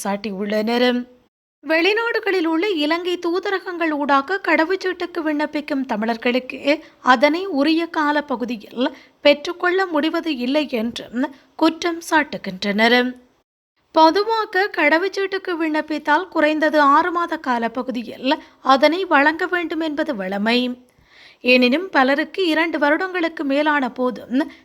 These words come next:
கிடைக்காத நிலை காணப்படுகிறது. இவ்வாறான நிலையில் இலங்கையில் உள்ள முகவர்கள் ஊடாக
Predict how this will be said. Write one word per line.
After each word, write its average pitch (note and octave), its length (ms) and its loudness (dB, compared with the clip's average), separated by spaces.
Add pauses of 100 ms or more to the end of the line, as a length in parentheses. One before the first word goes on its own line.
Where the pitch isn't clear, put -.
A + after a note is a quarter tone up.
(120)
கிடைக்காத F4 640 2
நிலை D4 240 0 (140)
காணப்படுகிறது. G#3+ 880 -2 (1040)
இவ்வாறான G4+ 680 4 (120)
நிலையில் C#4 420 2
இலங்கையில் E4 480 0
உள்ள D#4 140 0
முகவர்கள் D4+ 680 0
ஊடாக C4+ 280 2